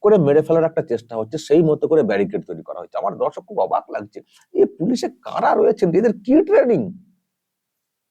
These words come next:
এদেরকে, মানে, কে ট্রেনিং? এ-, এ-, একটু লোক বেশি হলেই তো,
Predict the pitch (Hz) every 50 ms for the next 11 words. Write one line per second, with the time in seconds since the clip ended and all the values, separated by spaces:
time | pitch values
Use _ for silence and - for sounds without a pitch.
0 | _ _ _ _ _ _ _ _ _ _ _ _ _ _ _ - - 180 247 247
1 | 220 254 - - - - - - - _ _ _ _ _ - - 175 - - 175
2 | 180 - - 294 302 311 330 - 311 269 269 233 214 160 - - - - - -
3 | 190 180 175 196 214 190 196 196 190 - - 294 247 196 180 226 254 214 151 131
4 | 175 180 185 240 220 226 240 262 277 262 202 269 311 302 262 -